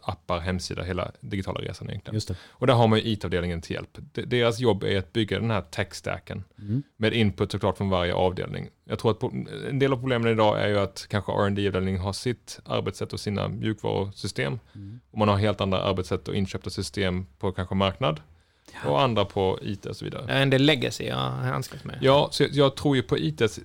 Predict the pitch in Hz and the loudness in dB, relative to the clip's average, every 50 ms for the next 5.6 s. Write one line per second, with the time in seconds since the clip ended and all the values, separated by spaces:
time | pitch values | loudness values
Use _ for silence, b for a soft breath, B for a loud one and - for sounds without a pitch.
0 | - - 120 113 113 104 95 90 90 90 90 - - - - 107 120 131 135 131 | -6 -4 -2 0 2 2 2 2 2 0 -4 -6 -14 -14 -12 -6 -2 0 0 2
1 | 127 120 117 - - - - 101 98 - 98 92 101 - - 85 - _ - - | 2 2 0 0 -2 -4 -4 -4 -2 -2 -2 -2 -2 -2 -2 -4 -4 _ -18 -18
2 | - - - - - 110 101 95 104 92 - - 98 95 92 90 - - 110 101 | -16 -14 -12 -6 -2 -2 -2 -2 -2 -4 -4 -4 -4 -2 -2 -2 -2 0 0 0
3 | 95 - - 90 - - 101 98 - - - - - 101 95 90 92 101 - - | 0 0 -2 -6 -6 -6 -8 -8 -6 -8 -8 -6 -4 -2 -2 -2 -2 -6 -8 -8
4 | - 101 98 - 110 98 - - - - - - - 101 101 101 104 104 95 - | -8 -8 -6 -6 -6 -6 -6 -8 -10 -10 -10 -8 -6 -4 -2 0 2 0 0 0
5 | - 104 98 92 - 98 98 98 101 101 90 90 | 0 -2 -2 -2 0 0 0 0 0 -2 -6 -10